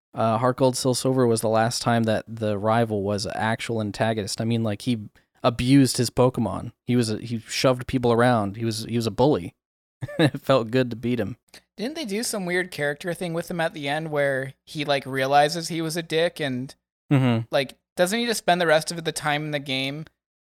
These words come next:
Speaker 2: uh, training at that, like, dragon lair?
Speaker 1: Yeah, yeah. One of the
Speaker 2: Yeah.
Speaker 1: last battles that you have with him, he's definitely calmed down a lot more. He's just like, "All right, enough fooling around. You've shown me the error of my ways. I've treated my," uh, like,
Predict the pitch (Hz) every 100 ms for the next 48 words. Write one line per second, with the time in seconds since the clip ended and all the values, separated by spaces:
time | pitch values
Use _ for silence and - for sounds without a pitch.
0 | _ - - 131 131 - 143 139 139 147
1 | 147 139 135 131 117 - 120 123 135 143
2 | 151 151 _ 185 151 143 147 160 165 -
3 | 160 160 139 147 127 117 123 - 147 185
4 | 196 165 160 156 160 156 160 147 120 131
5 | 135 135 127 120 120 123 - 123 - 135
6 | - 127 123 123 120 123 123 117 123 120
7 | 120 117 117 117 107 - 117 120 107 -
8 | _ _ - 113 135 - - 160 170 170
9 | 156 143 135 135 135 135 - - 120 -
10 | 143 139 139 139 127 131 139 135 143 143
11 | 135 123 120 123 - 110 117 - 143 135
12 | 131 101 113 98 120 110